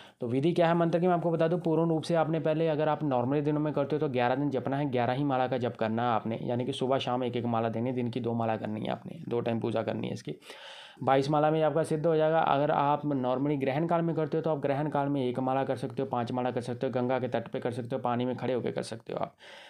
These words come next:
सिर्फ खाली आपने नॉर्मली एक देसी घी का दीपक लगाना, रुद्राक्ष की माला के ऊपर मंत्र पढ़ना है और आपने भोग स्वरूप कुछ भी, अपनी मीठी वस्तु कुछ भी देनी है। बाबा गुरु गोरखनाथ के आगे दुआ करते हुए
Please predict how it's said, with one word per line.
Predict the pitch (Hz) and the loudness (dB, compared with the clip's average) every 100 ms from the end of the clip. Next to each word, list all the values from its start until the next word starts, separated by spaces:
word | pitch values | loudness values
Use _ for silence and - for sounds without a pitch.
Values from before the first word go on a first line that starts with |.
| - _ _ | -20 _ _
सिर्फ | - - 190 - | -6 0 0 2
खाली | 160 151 165 185 | 4 4 4 2
आपने | - 156 151 165 | 4 4 4 4
नॉर्मली | 151 135 143 156 | 4 4 2 2
एक | 151 156 | 0 0
देसी | - 131 131 135 147 | -2 -2 0 0 2
घी | 143 | 0
का | 143 | 0
दीपक | 127 127 131 | 0 0 0
लगाना, | 139 143 143 | 2 2 0
रुद्राक्ष | 139 127 127 - | 0 2 0 0
की | 151 | 0
माला | 139 120 131 | 0 2 0
के | 131 | 0
ऊपर | - 135 | 0 0
मंत्र | 117 110 123 | 0 0 0
पढ़ना | 139 135 143 | 0 0 0
है | 143 | -2
और | - 131 135 | -2 0 2
आपने | 127 123 139 135 | 2 2 0 -2
भोग | 120 143 135 | 0 -2 -2
स्वरूप | 127 120 131 135 | -4 0 0 0
कुछ | - 156 | -2 -2
भी, | 160 | 0
अपनी | 151 127 117 | 0 0 0
मीठी | 131 - | -2 -2
वस्तु | 139 123 131 | -2 -2 -2
कुछ | 135 131 | -4 -2
भी | 139 | -2
देनी | 123 120 | 0 0
है। | 135 | 0
बाबा | 135 123 | 0 2
गुरु | 127 131 | 2 2
गोरखनाथ | 123 120 120 123 | 2 0 0 -2
के | 135 | 0
आगे | 131 131 | 0 0
दुआ | 123 123 | 0 0
करते | 123 120 | -2 -2
हुए | 143 | -4